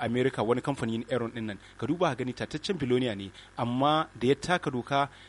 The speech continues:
a, ya taka. In za ka ga irin Ingila, akwai waɗanda ake ce ma lord da sir, wato mutane masu, ba za a kira sunansu kai tsaye ba, mutane ne masu daraja da su, da daraja za a ce mai darajawa ne,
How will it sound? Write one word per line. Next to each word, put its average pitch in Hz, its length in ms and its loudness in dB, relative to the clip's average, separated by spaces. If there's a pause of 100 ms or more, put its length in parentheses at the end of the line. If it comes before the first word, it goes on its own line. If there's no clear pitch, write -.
(240)
a, 117 180 4
ya 117 160 0
taka. 123 280 0
In 143 100 -2
za 185 100 4
ka 156 120 0
ga 139 200 2
irin 147 200 -2
Ingila, 143 440 4
akwai 160 240 -2
waɗanda 156 180 -6
ake 143 200 -8
ce - 140 -8
ma 117 140 -2
lord 131 400 0
da 107 80 -8
sir, 127 300 0 (240)
wato 117 480 0
mutane 131 400 -2
masu, 117 220 -2
ba 110 100 -4
za 143 120 6
a 139 40 -6
kira 131 180 2
sunansu 131 340 -2
kai 120 120 0
tsaye 113 180 -2
ba, 110 80 2
mutane 127 320 -2
ne 127 100 0
masu 107 240 -4
daraja 131 280 2
da 98 80 -8
su, - 140 -8
da 117 80 -4
daraja 135 420 4
za 135 80 0
a 131 60 0
ce 113 200 -4
mai 110 120 0
darajawa 120 560 8
ne, 101 120 -2